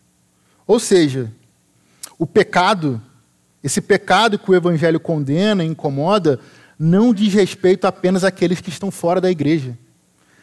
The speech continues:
mas também diz respeito aos religiosos.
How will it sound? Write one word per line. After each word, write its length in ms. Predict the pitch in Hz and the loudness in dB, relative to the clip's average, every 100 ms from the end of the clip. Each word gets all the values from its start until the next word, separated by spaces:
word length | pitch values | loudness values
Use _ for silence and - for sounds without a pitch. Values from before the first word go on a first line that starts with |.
| _ - | _ -8
mas 220 | 156 170 | -4 -2
também 340 | - 196 156 196 | 0 0 0 -2
diz 140 | 202 | 0
respeito 680 | 208 196 - 165 175 208 202 - | -2 -4 -2 -2 -4 -14 -18 -8
aos 240 | 165 180 | -6 -4
religiosos. 880 | 175 185 190 180 214 165 180 131 | -4 -4 -4 -6 -8 -10 -10 -14